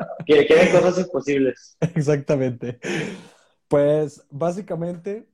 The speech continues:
Speaker 1: la locura de, del semáforo rojo nos está llevando a estos límites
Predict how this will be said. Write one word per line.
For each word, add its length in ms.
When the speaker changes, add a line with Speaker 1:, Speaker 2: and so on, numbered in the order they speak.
Speaker 1:
la 260
locura 540
de, 440
del 180
semáforo 600
rojo 260
nos 180
está 200
llevando 560
a 200
estos 540
límites 800